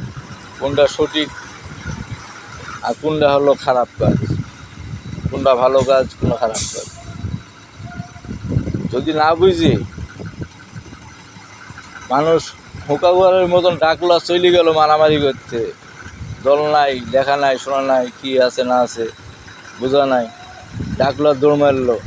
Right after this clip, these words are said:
সব কাজে তো কি যাওয়া যাবে? যাওয়া যাবে না। তাহলে এখন মানুষের যে একটা ভুল রাস্তায় হাঁটা, এই রাস্তা থেকে ফিরতে হলে তাকে ইসলাম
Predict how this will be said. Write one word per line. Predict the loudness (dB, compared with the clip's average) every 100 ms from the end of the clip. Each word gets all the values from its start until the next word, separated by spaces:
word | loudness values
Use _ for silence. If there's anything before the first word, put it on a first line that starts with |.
| -12 -14 -20 -20 -18 -20 -20 -20 -20 -18 -18 -8
সব | -4 -2 2
কাজে | 2 2 0
তো | 0
কি | 2 4
যাওয়া | 4 4
যাবে? | 4 4 2 4
যাওয়া | 2
যাবে | 0 -8 -12
না। | -20 -20 -20 -20 -20 -20 -18 -18 -20 -20 -20 -20 -20 -20 -20 -18 -18 -18 -18 -16 -16 -16 -16 -4
তাহলে | 0 4 6 6 2
এখন | 2 4 4 2 -6 -16 -18 -18 -18 -16 -14 -12 -12 -12 -14 -14 -16 -16 -14 -14 -14 -12 -12 -12 -10 -4
মানুষের | 0 0 2 2 2
যে | 2
একটা | 2 2 2
ভুল | 2 2 2
রাস্তায় | 0 2 0 2
হাঁটা, | 0 2 0 -2 -14 -14 -6
এই | 0
রাস্তা | 2 2 0 -2
থেকে | 0 -2
ফিরতে | -2 -8 0 2
হলে | 4 2 0 -6 -10 -2
তাকে | 0 2 0 -2 -12 -20 -20 -14 -12 -12 -18 -20 -20 -18 -10
ইসলাম | -8 0 2